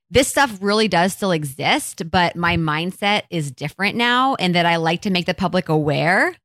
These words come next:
of when an item may not be all that it's made out to be, but never would I want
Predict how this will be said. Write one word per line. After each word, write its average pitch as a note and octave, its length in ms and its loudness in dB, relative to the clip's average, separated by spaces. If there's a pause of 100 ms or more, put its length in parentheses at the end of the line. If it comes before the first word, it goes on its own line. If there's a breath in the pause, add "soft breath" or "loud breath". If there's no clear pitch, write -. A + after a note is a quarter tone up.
(120)
of E3+ 220 2
when D#3+ 280 0
an A#3 100 2
item A#3+ 460 2
may E3+ 320 0
not G#3 240 0
be G3+ 160 -8
all E3 240 4
that F#3 120 -4
it's F#3 140 -4
made F3+ 180 -2
out D#3 180 -2
to F3+ 100 -4
be, F3+ 300 -2
but E3+ 140 -2
never E3+ 440 2
would F3+ 160 2
I E3+ 80 2
want D#3+ 220 2